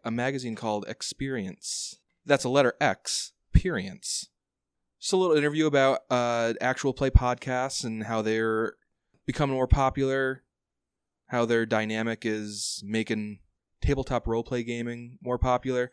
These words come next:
It was, it was cool. Hope you go check it out, and, uh, go check out Experience Magazine and radio radio dot x while you're at it. Anyway,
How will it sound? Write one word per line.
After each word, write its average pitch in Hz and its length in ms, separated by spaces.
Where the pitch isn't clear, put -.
It 175 100
was, 185 420
it 190 60
was 202 140
cool. 113 320
Hope 147 180
you 147 80
go 139 80
check 143 240
it 143 80
out, 147 260
and, 123 240
uh, 113 160
go 120 120
check 135 260
out 120 240
Experience 135 1120
Magazine 135 800
and 110 220
radio 120 300
radio 117 320
dot 110 200
x - 280
while 107 120
you're 104 160
at 113 160
it. 151 120
Anyway, 139 320